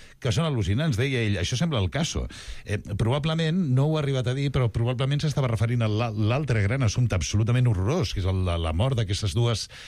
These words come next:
eh, germanes, que, ostres, que ens porta segurament un punt de reflexió important que hem de fer,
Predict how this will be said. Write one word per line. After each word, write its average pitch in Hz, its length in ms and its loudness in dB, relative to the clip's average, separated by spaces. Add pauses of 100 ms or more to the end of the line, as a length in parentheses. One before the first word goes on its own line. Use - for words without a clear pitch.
(200)
eh, 95 580 2
germanes, 101 460 2
que, - 80 -2
ostres, - 340 -2
que 90 140 -2
ens 80 160 -4
porta 165 240 -2
segurament 127 400 2
un 117 80 2
punt 151 160 2
de 160 80 2
reflexió 101 320 0
important 131 440 2
que 107 120 0
hem 85 80 2
de 80 80 0
fer, 117 160 -2